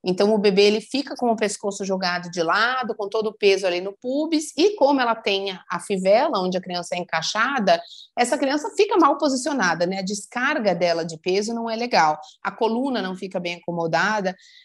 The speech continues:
Mas a grande questão não é nem essa. A questão é que, é, as famílias se utilizam da cadeirinha como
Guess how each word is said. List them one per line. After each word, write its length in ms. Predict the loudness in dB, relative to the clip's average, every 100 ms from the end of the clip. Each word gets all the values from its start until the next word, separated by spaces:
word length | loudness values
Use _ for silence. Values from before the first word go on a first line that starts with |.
| _
Mas 200 | -2 2
a 80 | 2
grande 360 | 2 4 4 2
questão 440 | 0 0 0 0
não 120 | 0
é 80 | -2
nem 280 | -4 -4 -2
essa. 520 | -2 -2 -6 -8 -10 -14 -20 -20 -4
A 120 | -4
questão 480 | 2 2 4 2 4
é 120 | 0
que, 480 | 0 2 4 2 0
é, 420 | 2 4 2 0 0
as 300 | 0 0 -4
famílias 800 | -4 -4 -2 0 2 2 0 -4
se 60 |
utilizam 680 | -8 -6 -4 2 2 2 0
da 100 | -2
cadeirinha 720 | -2 -4 -4 -4 -2 -2 -4 -2
como 340 | -2 -2 -6